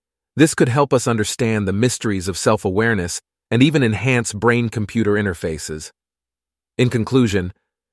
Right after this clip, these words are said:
this research is like giving robots a crash course in being human, and the implications are as exciting as they are nerve-wracking. We're on the cusp of a new era where our metallic companions might just surprise us with a self-aware wink.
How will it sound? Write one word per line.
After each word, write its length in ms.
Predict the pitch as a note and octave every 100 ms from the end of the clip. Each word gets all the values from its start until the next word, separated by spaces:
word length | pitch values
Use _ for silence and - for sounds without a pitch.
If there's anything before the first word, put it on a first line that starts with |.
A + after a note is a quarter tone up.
| _ -
this 200 | C#3+ A#2+
research 440 | C3 - C3 B2
is 140 | A2+
like 180 | A2+ G2+
giving 280 | A2+ C3 A2+
robots 440 | A2+ A#2+ G#2+ G#2
a 60 | G#2
crash 380 | - C3+ B2 -
course 340 | - A#2 G2+
in 100 | G#2
being 220 | G2+ G#2+
human, 480 | G2 A2 A#2+ E2+ D#2+ _ _ _ _ -
and 100 | A2
the 100 | B2
implications 680 | B2 B2 B2+ C3 - G#2+ G#2
are 140 | G#2
as 100 | F#2
exciting 560 | F#2+ - A#2 A2 G2 F#2+
as 140 | F2+
they 120 | G2+
are 200 | G2 G2
nerve-wracking. 920 | F2+ F#2 G2 E2+ F2+ D#2 - D2+ E2+ - _ _ _ _
We're 140 | B2+ B2+
on 100 | B2+
the 80 |
cusp 400 | - B2+ G#2+ -
of 100 | A#2
a 60 | G#2+
new 320 | G#2 A2+ A#2
era 500 | - A2 G2+ D#2+ D#2 _
where 180 | A2 A2
our 160 | A2 G#2+
metallic 480 | G2+ - B2 A#2
companions 680 | - G#2 A2+ A2+ G#2 F#2+ F#2
might 160 | G#2+ G#2
just 220 | A2+ -
surprise 480 | E2+ - A#2+ A2+ F#2
us 240 | F2 -
with 100 | G2
a 60 | F2+
self-aware 640 | - F#2+ G#2 F2+ F2+ E2+
wink. 420 | E2 G2 D2+ -